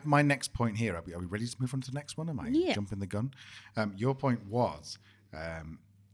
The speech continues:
Speaker 1: your point was that, um, you confirmed that, sorry, I'm, I'm just looking at my notes here, <laughs> which we said this has confirmed you made the right choice in
Speaker 2: Yeah.
Speaker 1: the, in the lifestyle.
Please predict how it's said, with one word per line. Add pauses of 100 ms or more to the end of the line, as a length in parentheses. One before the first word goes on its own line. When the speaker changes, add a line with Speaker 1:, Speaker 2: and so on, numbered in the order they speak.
Speaker 1:
your
point
was
that,
um, (360)
you (760)
confirmed (140)
that, (120)
sorry,
I'm, (140)
I'm
just
looking
at
my
notes
here,
<laughs>
which (300)
we
said
this
has
confirmed
you
made
the
right
choice (240)
in
Speaker 2:
Yeah.
Speaker 1:
the,
in
the
lifestyle.